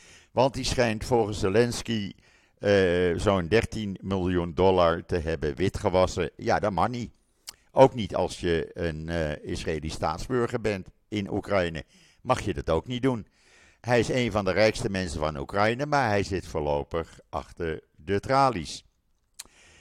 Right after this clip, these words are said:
En de Palestijnen zeggen, maar ja, wat moet je geloven bij de Palestijnen? Ze zeggen dat ze beloven,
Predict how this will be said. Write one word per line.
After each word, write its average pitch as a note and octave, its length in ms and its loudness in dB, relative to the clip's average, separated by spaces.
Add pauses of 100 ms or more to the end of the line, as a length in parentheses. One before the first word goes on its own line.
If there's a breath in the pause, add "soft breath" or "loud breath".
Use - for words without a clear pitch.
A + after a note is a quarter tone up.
(260 soft breath)
En C#3 120 0
de D3 80 4
Palestijnen D3 1000 4 (720)
zeggen, G#2+ 920 2
maar E2 120 -6
ja, F2+ 400 0 (140)
wat F2+ 260 -2
moet F2+ 180 -8
je - 80 -10
geloven E2 480 2
bij D#2 180 -2
de C#2+ 100 -6
Palestijnen? C#2+ 760 -8 (480 soft breath)
Ze G2 180 -6
zeggen D#3+ 340 2
dat B2 140 -2
ze - 120 -10
beloven, C3 840 4